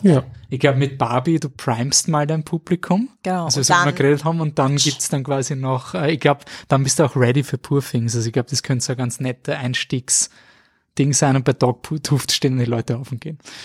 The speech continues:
Speaker 2: <laughs> Im Triple Feature.
Speaker 3: Das ist richtig, ja.
Speaker 2: Also quasi die, die eher in Barbie, so, so, ich sta-, ich starte mit Barbie, ich sitz vielleicht noch durch Poor Things, bei Dog Tuft stehe ich dann auf.
Speaker 3: Das ist so wie zwei Hello Kitties. Es gibt zwei Hello Kitties. Es gibt die rosane Hello Kitty und es gibt so eine dunkle Hello Kitty.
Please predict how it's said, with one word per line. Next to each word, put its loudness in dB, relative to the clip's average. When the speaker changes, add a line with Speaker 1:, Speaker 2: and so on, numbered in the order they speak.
Speaker 2:
<laughs> 2
Im 4
Triple -4
Feature. -4
Speaker 3:
Das -4
ist 4
richtig, -2
ja. 2
Speaker 2:
Also 2
quasi 4
die, 2
die 4
eher 4
in -2
Barbie, -2
so, -6
so, -8
ich -8
sta-, -4
ich -2
starte 0
mit -10
Barbie, 0
ich -4
sitz -4
vielleicht -2
noch 2
durch 0
Poor 4
Things, 0
bei 0
Dog -4
Tuft -12
stehe -4
ich -8
dann -2
auf. -2
Speaker 3:
Das 4
ist 4
so 2
wie 4
zwei 4
Hello 2
Kitties. -4
Es -6
gibt -8
zwei 2
Hello -2
Kitties. -8
Es -8
gibt -20
die -4
rosane -4
Hello -4
Kitty -10
und -4
es -6
gibt -6
so 0
eine 2
dunkle 0
Hello -2
Kitty. -8